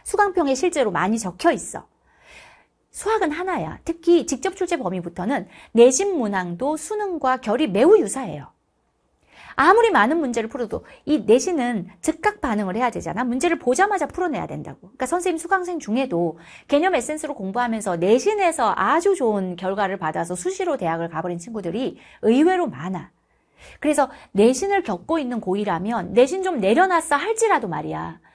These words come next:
내신 공부가 하기 싫어서 "난 정시러야." 이렇게 말하는 친구들도 있을 수 있잖아. 냉정히. 냉정히 솔직하게 보자면. 근데 이 내신을 이미 조금 포기할 성적인 친구는 사실은 없어. 왜냐면 이 학기,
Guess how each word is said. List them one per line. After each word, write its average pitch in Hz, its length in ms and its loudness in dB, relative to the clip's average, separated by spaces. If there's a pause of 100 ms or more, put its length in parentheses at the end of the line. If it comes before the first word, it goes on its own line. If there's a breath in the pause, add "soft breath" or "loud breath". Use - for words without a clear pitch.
(300 loud breath)
내신 285 300 4
공부가 359 300 0
하기 392 240 0
싫어서 339 320 0
"난 269 240 2
정시러야." 233 680 2
이렇게 311 220 0
말하는 226 340 0
친구들도 240 420 -6
있을 254 240 -4
수 240 140 -8
있잖아. 160 380 -8
냉정히. 247 600 0 (640 soft breath)
냉정히 359 360 -2
솔직하게 339 500 -4
보자면. 165 480 -8 (540 soft breath)
근데 311 220 -2
이 277 200 0
내신을 240 880 -2
이미 233 500 -4 (260 loud breath)
조금 254 320 -6
포기할 311 840 -2 (240 soft breath)
성적인 233 880 -2
친구는 226 340 -6
사실은 254 380 -10
없어. 160 320 -8
왜냐면 202 360 -4
이 208 100 -4
학기, 190 580 -8